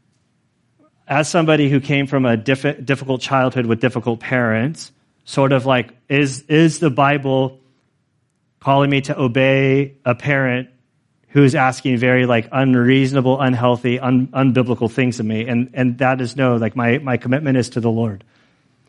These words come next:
But then the second phrase, verse two, "Honoring your father and mother," this doesn't matter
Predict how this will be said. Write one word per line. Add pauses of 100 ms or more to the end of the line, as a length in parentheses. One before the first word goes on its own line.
(240)
But
then
the
second (100)
phrase,
verse
two, (480)
"Honoring
your
father
and
mother," (340)
this
doesn't
matter